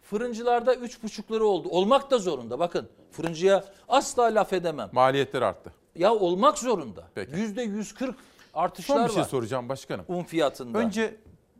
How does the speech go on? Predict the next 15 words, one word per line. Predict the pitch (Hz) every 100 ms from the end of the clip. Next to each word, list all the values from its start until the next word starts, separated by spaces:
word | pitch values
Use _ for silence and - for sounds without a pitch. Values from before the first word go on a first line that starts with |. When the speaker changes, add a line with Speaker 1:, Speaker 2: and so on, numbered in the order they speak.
| _
Speaker 2:
son | - 277 226
bir |
şey | 220
söylemek | 190 202 196 190
ister | 220 185
misiniz | 135 143 131
halkımıza? | 120 - 117 117
Hani | 143 151
dediniz | 147 185 160
ya | 139
kameraya. | - 135 131 123 127 - _ _
Kamera | 208 226 220
gelsin | 208 247 - 202
şöyle | 196 156 135
bakalım. | 131 135